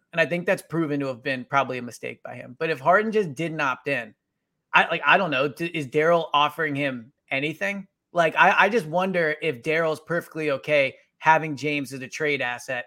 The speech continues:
as opposed to having James as a player on the team. I know he said this week that he wants James back and he hopes he changes his mind and everything, but ultimately he did, he, I, like, he clearly doesn't have that much interest in him if he wasn't gonna offer him any kind of long-term deal.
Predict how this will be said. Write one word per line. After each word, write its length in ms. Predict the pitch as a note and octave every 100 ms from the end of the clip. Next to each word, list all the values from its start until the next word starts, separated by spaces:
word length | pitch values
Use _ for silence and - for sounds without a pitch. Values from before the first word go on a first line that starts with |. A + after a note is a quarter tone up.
| D3
as 140 | C3
opposed 320 | B2 C#3+ C3
to 60 | B2+
having 280 | C3+ C3 B2
James 320 | C3+ B2 B2
as 80 | B2
a 60 |
player 360 | A2+ D3 B2+ B2
on 140 | A#2
the 80 | A#2+
team. 260 | - C#3+ -
I 40 | D3
know 140 | F3+
he 100 | F3
said 280 | - D#3+ D3
this 180 | C3+ -
week 280 | D3 C3 _ _ _ _ -
that 160 | D#3
he 140 | C3 D3+
wants 260 | D3 C#3
James 240 | D3 C#3 B2+
back 320 | C#3 C3 -
and 80 | C#3
he 60 |
hopes 180 | C#3 -
he 80 | C3+
changes 380 | - C3+ A#2 B2
his 100 | A2+
mind 300 | C3 C#3+ B2
and 100 | A#2+
everything, 400 | A#2 A#2 A#2+ A#2 _ _ -
but 140 | F3
ultimately 640 | F3+ G#3+ G3 E3 D3+ D3 C3+
he 180 | E3
did, 360 | C3 F3 F3 C3 _ _ _ _ _ _
he, 260 | _ - F#3+
I, 180 | C3+ D#3
like, 160 | D#3 C#3+
he 80 | D3+
clearly 320 | - G3 F#3+
doesn't 280 | D#3+ D3+ C#3+
have 180 | C#3+ C#3+
that 220 | C#3 F3+
much 180 | C3+ -
interest 320 | C3 C#3+ B2
in 120 | D3
him 120 | D3 C#3
if 80 |
he 80 | C#3+
wasn't 280 | C#3 C#3 C#3
gonna 120 | C#3
offer 240 | C3 C3 C3+
him 80 | B2+
any 140 | B2+
kind 300 | - C3+ B2+
of 60 | A#2+
long-term 480 | B2 A#2+ B2 A#2+ A2+
deal. 180 | C3+